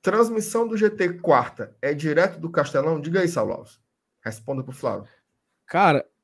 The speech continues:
Speaker 2: Flávio, em nome de Jesus, tá? Então, assim, a gente espera que sim, que tudo dê, tá tudo nos conforme, ó. Já demos entrada na nossa credencial, a federação não respondeu, mas vai dar certo. Então,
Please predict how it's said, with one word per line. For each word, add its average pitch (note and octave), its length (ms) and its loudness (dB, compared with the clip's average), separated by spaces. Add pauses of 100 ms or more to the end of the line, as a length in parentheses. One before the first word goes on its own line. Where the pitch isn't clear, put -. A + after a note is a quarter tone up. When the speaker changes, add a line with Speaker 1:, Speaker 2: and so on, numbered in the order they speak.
(100)
Speaker 2:
Flávio, E3+ 480 6
em D3 60 4
nome A#3 280 2
de B3 120 -6
Jesus, F#3 480 4
tá? A#3 220 -8 (360)
Então, C#3+ 200 -10
assim, D3+ 200 -10
a A#2+ 60 -8
gente C#3+ 320 -10
espera D#3 400 -4
que A#3+ 140 -4
sim, D3 420 0 (100)
que B2 120 -10
tudo D#3 280 -6
dê, F#3 180 -2
tá - 200 -12
tudo A3 240 -4
nos A#3+ 160 0
conforme, F#3+ 500 2
ó. - 80 -14 (540)
Já C3+ 220 0
demos E3 320 0
entrada E3 420 2
na D#3 120 2
nossa C#3+ 200 0
credencial, C#3 1000 0 (540)
a B2 100 -4
federação C#3 600 0
não E3+ 420 -6 (140)
respondeu, C3+ 360 -4
mas D3 220 -4 (100)
vai C3+ 180 -2
dar D#3+ 120 -2
certo. D3 560 -4 (360)
Então, F#3 360 -10